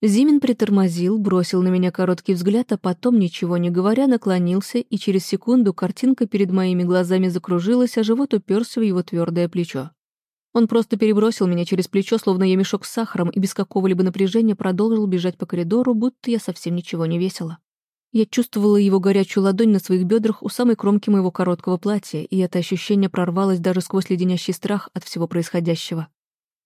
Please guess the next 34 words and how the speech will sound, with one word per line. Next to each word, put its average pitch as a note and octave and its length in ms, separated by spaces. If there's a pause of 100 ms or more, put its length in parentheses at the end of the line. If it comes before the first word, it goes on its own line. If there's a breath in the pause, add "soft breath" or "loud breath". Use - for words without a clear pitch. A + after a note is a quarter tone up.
(200)
Он B3+ 120
мог C4 160
бы A3 120
держать G3 340
меня G#3 200
и G3+ 120
чуть - 240
ниже. G#3 400 (680)
Я A3 160
моргнула, G#3+ 460
пытаясь G3 520
рассеять F#3+ 480
хаос G3 360
в - 80
своей F3 260
голове. E3+ 500 (320)
Сейчас - 400
в A#3 60
этой A3+ 160
сумасшедшей G3+ 520
суматохе F#3+ 640 (400)
последнее, F3+ 500
о - 40
чем F3+ 160
следовало F3+ 340
беспокоиться, A#3 640
так - 160
это B3 180
о - 20
руке G#3+ 260
Маза G3+ 300
возле E3+ 280
моей F3+ 180
задницы. F3 580